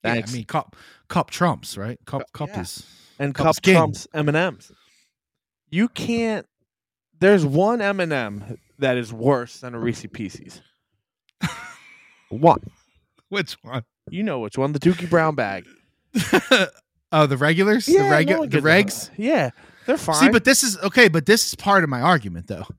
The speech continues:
Speaker 1: That's the, that's an M and M.
Speaker 2: Your point?
Speaker 1: You're, you're talking about all these fucking bullshit flavors that have only existed for fucking five minutes when I'm talking about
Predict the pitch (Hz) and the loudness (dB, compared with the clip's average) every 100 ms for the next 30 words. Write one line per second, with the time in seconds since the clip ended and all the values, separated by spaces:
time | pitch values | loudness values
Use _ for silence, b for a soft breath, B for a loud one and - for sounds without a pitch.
0 | b b b - 185 240 151 160 135 180 | b b b 2 4 4 0 -4 2 4
1 | 226 208 185 156 160 240 87 - _ _ | 4 4 4 4 2 2 0 -10 _ _
2 | _ _ _ _ _ _ _ _ _ _ | _ _ _ _ _ _ _ _ _ _
3 | _ _ _ _ - 127 131 151 - 151 | _ _ _ _ -6 -4 -4 -6 -2 4
4 | 247 240 147 214 381 269 247 226 190 202 | 6 4 4 4 6 4 4 2 6 8
5 | 196 190 190 185 - 214 185 143 180 196 | 8 6 4 0 0 -2 -2 2 2 2
6 | 175 - 175 220 185 147 156 151 170 160 | -2 0 0 2 2 2 0 2 0 -2
7 | 165 175 185 139 196 - 151 147 147 160 | -4 -2 0 -2 -4 -4 -6 -6 -6 -6
8 | 143 127 147 131 165 220 170 - - - | -8 -4 -2 -2 -4 -8 -8 -10 -14 -16
9 | _ B B B 175 170 214 220 214 190 | _ B B B 0 2 2 2 2 2
10 | 180 175 165 | 0 2 2